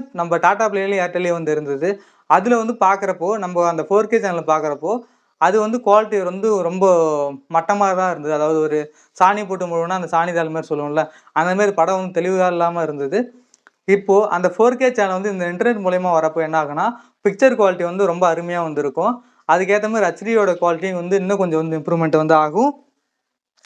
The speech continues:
இதுக்கு வந்து முன்னாடி நீங்க யூஸ் பண்ண Airtel ரிமோட் இருக்கு பாத்தீங்களா, அதே மாதிரி கான்செப்ட் தான் இந்த ரிமோட்டுக்கும். சேனல்ஸ் எல்லாமே அதே சேனல்ஸ் தான். இப்போ நம்ம, நான் சன் டி வி வந்து எழுநூத்தி ஐம்பத்தஞ்சு வச்சு பார்க்கறேன்னா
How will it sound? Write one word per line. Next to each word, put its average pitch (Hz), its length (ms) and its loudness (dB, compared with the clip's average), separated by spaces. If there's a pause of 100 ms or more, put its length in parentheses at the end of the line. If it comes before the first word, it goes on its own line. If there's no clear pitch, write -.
(360)
இதுக்கு 240 260 0
வந்து 226 200 0
முன்னாடி 208 380 -2
நீங்க 196 180 -4
யூஸ் 220 200 -4
பண்ண 196 240 -2 (480)
Airtel 220 360 2
ரிமோட் 185 320 -2
இருக்கு 156 160 -6
பாத்தீங்களா, 151 360 0 (420)
அதே 180 260 4
மாதிரி 233 260 2
கான்செப்ட் 180 380 -2
தான் 180 100 -4
இந்த 156 100 -4
ரிமோட்டுக்கும். 156 500 0 (320)
சேனல்ஸ் 233 440 2
எல்லாமே 175 380 0
அதே 175 260 0
சேனல்ஸ் 160 380 -6
தான். 196 160 0
இப்போ 185 160 -4
நம்ம, 175 180 -2
நான் 170 200 -4
சன் 170 120 -2
டி 202 100 2
வி 196 60 4
வந்து 185 200 -2
எழுநூத்தி 180 320 0
ஐம்பத்தஞ்சு 165 340 -2
வச்சு 151 180 -4
பார்க்கறேன்னா 143 440 0